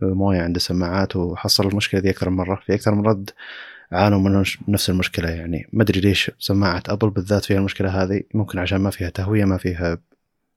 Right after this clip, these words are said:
ولو شيء بسيط أوبن باك يعني، لكن ع-،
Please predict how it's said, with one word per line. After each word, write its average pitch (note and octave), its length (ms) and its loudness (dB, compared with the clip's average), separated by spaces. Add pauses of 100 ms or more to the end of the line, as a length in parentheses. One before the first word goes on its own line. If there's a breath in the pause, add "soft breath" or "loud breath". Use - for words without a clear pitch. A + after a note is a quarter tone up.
(340)
ولو F#2+ 320 0
شيء F#2+ 260 -2
بسيط F#2+ 460 -2
أوبن - 500 -4
باك F#2 300 -2
يعني، F#2 300 -4 (1120 loud breath)
لكن G2 520 2
ع-، - 160 -4